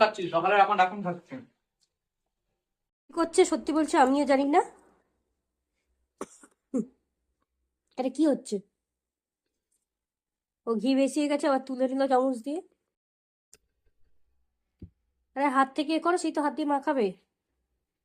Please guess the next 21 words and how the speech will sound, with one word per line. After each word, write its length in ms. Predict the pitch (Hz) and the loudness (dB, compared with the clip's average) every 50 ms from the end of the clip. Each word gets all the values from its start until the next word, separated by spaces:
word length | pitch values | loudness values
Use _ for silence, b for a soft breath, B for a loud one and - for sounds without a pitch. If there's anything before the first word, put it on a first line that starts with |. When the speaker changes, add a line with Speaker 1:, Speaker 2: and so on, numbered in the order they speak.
| _ _ _ _ _ _ _ _ _ _ _ _ _ _ _ _ _ _ _ _ _ _ _ _ _ _ _ _ _ _ _ _ _ _ _ _ _ _ _ _ _ _ _ _ _ _ _ _ _ _ _ _ _ _ _ _ _ _ _ _ _ 269 | _ _ _ _ _ _ _ _ _ _ _ _ _ _ _ _ _ _ _ _ _ _ _ _ _ _ _ _ _ _ _ _ _ _ _ _ _ _ _ _ _ _ _ _ _ _ _ _ _ _ _ _ _ _ _ _ _ _ _ _ _ -10
Speaker 2:
এটা 120 | 254 254 247 240 | -8 -6 -4 -2
বোধহয় 320 | 254 247 269 269 262 254 247 247 _ _ _ _ _ _ _ - | 0 0 2 2 2 2 0 -4 _ _ _ _ _ _ _ -6
ওই 80 | 226 220 214 | -4 0 2
দম 140 | 240 247 247 247 247 | 2 2 2 2 2
দেওয়ার 200 | 262 254 262 262 262 285 | 2 2 2 2 2 0
কোনো 120 | 269 269 226 | -2 -2 -2
প্রিপারেশন 480 | 254 254 - 254 254 262 254 - 269 254 254 | -2 -4 -4 -2 -2 -2 -2 -2 -4 -4 -2
হচ্ছে। 320 | 254 247 - - - - 330 370 - _ _ _ _ _ _ _ _ _ _ _ _ _ _ _ _ _ _ _ _ - | -4 -4 -6 -8 -8 -6 -6 -6 -8 _ _ _ _ _ _ _ _ _ _ _ _ _ _ _ _ _ _ _ _ -10
প্রথমে 260 | 247 240 226 269 269 254 | -8 -6 -4 -2 -2 0
হাঁড়ির 200 | 247 240 247 254 262 | 0 0 0 0 0
মধ্যে 160 | 254 233 269 247 240 | 0 -2 -2 -2 -2
ভালো 140 | 233 233 240 226 | -2 -4 -4 -4
করে 120 | 254 247 254 | -2 -4 -4
ঘি 180 | 220 190 - 254 262 262 | -4 -6 -6 -4 -2 -2
মাখিয়ে 300 | 254 233 - - 269 262 269 | -2 -4 -4 -4 -4 -2 -2
নিল, 140 | 269 269 339 381 - _ _ _ _ _ _ _ _ _ _ _ _ _ _ - | -2 -2 -2 -4 -4 _ _ _ _ _ _ _ _ _ _ _ _ _ _ -8
চিকেনের 360 | 285 277 - 294 294 320 269 | -6 -2 0 0 0 0 0
গ্রেভিটা 420 | 220 269 269 254 269 285 262 302 277 | 2 2 4 4 2 2 2 0 0
দিয়ে 200 | 262 285 294 - | 0 0 -2 -2
দিল, 180 | 285 294 285 359 381 - - | -2 -2 0 -2 -2 -2 -4
চিকেনটা 300 | 277 247 254 254 254 277 | -6 -4 -2 -2 -2 -2